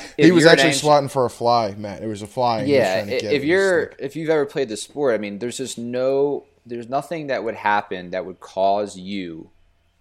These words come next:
Speaker 2: to extend your elbow back and behind you. Like, no part of his body made contact with Sanheim except for his elbow, which was moving in the opposite direction of his body. That was the only reason it's not a,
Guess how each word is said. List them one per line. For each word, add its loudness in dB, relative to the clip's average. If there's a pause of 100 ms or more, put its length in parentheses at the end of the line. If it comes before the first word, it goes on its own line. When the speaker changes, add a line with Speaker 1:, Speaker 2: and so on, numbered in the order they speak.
Speaker 2:
to -8
extend -6
your -4
elbow 0
back -2
and -12
behind -10
you. -12
Like, -10 (280)
no 0
part -2
of -6
his -14
body -6 (140)
made -8
contact -12
with -16
Sanheim -16 (100)
except -6
for -8
his -10
elbow, -2 (220)
which -8
was -10
moving -6
in -10
the -14
opposite -6
direction -10
of -20
his -16
body. -14
That -2
was -8 (200)
the -2
only 0
reason -2
it's -10
not 0
a, -4